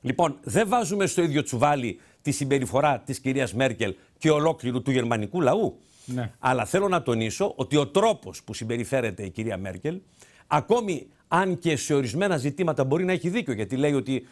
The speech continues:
Speaker 1: εδώ το ελληνικό κράτος έχει συνέχεια. Έχουν υπάρξει δεσμεύσεις, υπάρχουν κανόνες στην Ευρωπαϊκή Ένωση. Το είπε και ο Λαντ. Ο τρόπος όμως συμπεριφοράς απέναντι σε μια ελληνική κυβέρνηση που εκλέχθηκε πρόσφατα, που έχει πρόσφατη, ισχυρή δημοκρατική εντολή, ο τρόπος αυτός είναι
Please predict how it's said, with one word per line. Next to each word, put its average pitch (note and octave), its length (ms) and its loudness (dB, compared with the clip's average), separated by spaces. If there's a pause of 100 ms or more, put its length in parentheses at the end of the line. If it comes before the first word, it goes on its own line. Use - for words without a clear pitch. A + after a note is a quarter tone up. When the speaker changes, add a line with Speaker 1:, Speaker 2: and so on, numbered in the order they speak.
(140)
Speaker 1:
εδώ B2+ 280 2
το D#3+ 100 2
ελληνικό C#3 280 0
κράτος F3 300 -2
έχει E3+ 140 -2
συνέχεια. G3+ 460 -4 (220)
Έχουν C3+ 240 0
υπάρξει D#3+ 340 0
δεσμεύσεις, F3+ 580 -2 (140)
υπάρχουν C#3+ 400 0
κανόνες F3+ 460 2
στην B2+ 120 -4
Ευρωπαϊκή G#2+ 400 -4
Ένωση. G2 260 -10 (180)
Το D#3 80 2
είπε F#3 180 2
και F#3+ 100 0
ο G3+ 60 4
Λαντ. F3+ 220 2 (260)
Ο C3 160 2
τρόπος G#3 480 2
όμως C#3+ 200 0
συμπεριφοράς A2 680 -2 (240)
απέναντι D3+ 460 0
σε D3 140 0
μια E3+ 140 4
ελληνική E3 340 0
κυβέρνηση C#3+ 600 0 (360)
που C#3 120 2
εκλέχθηκε E3+ 500 0
πρόσφατα, G#2+ 560 0
που D3+ 120 -2
έχει D#3 200 0
πρόσφατη, B2 560 -2 (200)
ισχυρή F3 560 2
δημοκρατική B2+ 580 -2
εντολή, D#3+ 440 0 (140)
ο G2+ 120 -6
τρόπος D3 280 -2
αυτός B2+ 280 -4
είναι F#3 240 0